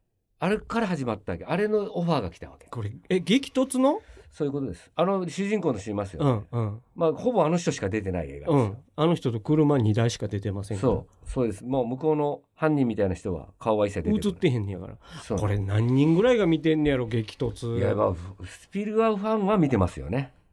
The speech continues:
Speaker 2: まあ、
Speaker 1: うん。
Speaker 2: でもさ、
Speaker 1: うん。
Speaker 2: 映画ファンや言うてもさ、
Speaker 1: うん。
Speaker 2: スピルバーグ作品をじゃあ、
Speaker 1: うん。
Speaker 2: 遡って見るかっていうと、
Speaker 1: いやいやいや、まあ、
Speaker 2: 激突見てんの？
Speaker 1: あれはでも名作ですよ。
Speaker 2: 名作やで、
Speaker 1: うん。
Speaker 2: ほんまに。
Speaker 1: そう。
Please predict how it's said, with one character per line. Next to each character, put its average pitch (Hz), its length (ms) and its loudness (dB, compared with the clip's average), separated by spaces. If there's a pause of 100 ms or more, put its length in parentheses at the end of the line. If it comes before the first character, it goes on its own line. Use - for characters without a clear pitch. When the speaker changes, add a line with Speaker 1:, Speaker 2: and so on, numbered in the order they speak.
(220)
Speaker 2:
ま 165 680 0
あ、 190 60 -4
Speaker 1:
う - 20 -6
ん。 185 40 -12
Speaker 2:
で 202 120 2
も 220 200 4
さ、 185 280 2
Speaker 1:
う 165 80 0
ん。 185 40 0
Speaker 2:
映 247 220 2
画 247 160 2
フ 247 80 -2
ァ 214 400 2
ン 170 40 0
や 143 160 0
言 147 120 0
う 143 60 -2
て 139 100 -2
も 117 140 -4
さ、 123 160 -4
Speaker 1:
う - 20 -4
ん。 107 40 -4
Speaker 2:
ス 110 220 4
ピ - 40 0
ル 208 140 -2
バ 190 240 0
ー - 20 -4
グ 190 100 -2
作 175 300 -2
品 135 240 0
を 117 100 -2
じ 123 100 -2
ゃ 117 160 -2
あ、 104 40 0
Speaker 1:
う 104 80 2
ん。 95 180 -2
Speaker 2:
遡 170 440 2
っ - 20 -6
て - 160 -2
見 110 120 4
る 117 120 2
か 156 160 0
っ - 40 -2
て - 180 0
い 110 100 4
う 110 100 0
と、 107 300 -2 (840)
Speaker 1:
い 104 60 -8
や 95 160 0
い 92 40 0
や 90 140 0
い 87 40 -2
や、 87 60 0
ま - 20 0
あ、 - 20 0
Speaker 2:
激 165 100 6
突 180 80 2
見 92 80 -2
て 113 60 4
ん - 40 4
の？ - 0 -
Speaker 1:
あ - 0 -
れ 143 80 6
は 147 40 4
で 156 80 6
も 123 160 4
名 113 220 4
作 131 260 -2
で 117 120 0
す - 120 -12
よ。 147 80 -4
Speaker 2:
名 294 280 0
作 214 280 0
や 190 140 4
で、 110 60 -6
Speaker 1:
う - 20 -6
ん。 - 20 -8
Speaker 2:
ほ 131 140 -4
ん 185 200 -6
ま 175 120 4
に。 165 140 0
Speaker 1:
そ - 20 -16
う。 - 40 -18